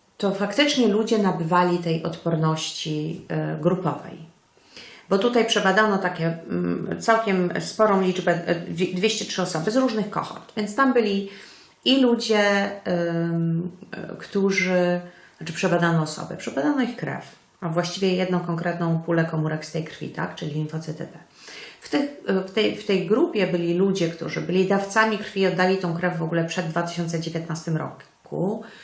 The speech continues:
rokiem, czyli wtedy, kiedy jeszcze o covid nie było mowy nigdzie. Tak? Czyli jeśli nawet weźmiemy pod uwagę te wszystkie doniesienia, że tutaj ten wirus był już tutaj w-, w-, wtedy bądź wtedy, cztery miesiące przed pojawieniem się pierwszego symptomatycznego przypadku, pół roku,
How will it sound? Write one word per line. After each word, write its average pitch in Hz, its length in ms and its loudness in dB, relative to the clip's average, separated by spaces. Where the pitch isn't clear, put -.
rokiem, 180 340 2
czyli 180 220 -2
wtedy, 180 220 0
kiedy 170 200 -2
jeszcze 165 200 -2
o - 20 -2
covid 160 300 -4
nie 160 80 2
było 160 220 -2
mowy 151 220 -2
nigdzie. 160 600 4
Tak? 165 240 -6
Czyli 156 160 -6
jeśli 160 200 -4
nawet 180 220 2
weźmiemy 170 360 2
pod 160 200 -4
uwagę 165 320 2
te 160 100 -6
wszystkie 165 480 -4
doniesienia, 180 800 4
że 170 160 0
tutaj 170 380 0
ten 170 200 2
wirus 165 280 2
był 165 180 2
już 160 240 2
tutaj 165 400 2
w-, 160 260 -2
w-, - 280 -16
wtedy 170 340 2
bądź 160 280 0
wtedy, 165 380 -2
cztery 175 320 0
miesiące 160 460 0
przed 160 240 -10
pojawieniem 160 480 2
się 160 140 -4
pierwszego 160 400 -4
symptomatycznego 151 800 -6
przypadku, - 460 -10
pół 180 300 0
roku, - 320 -2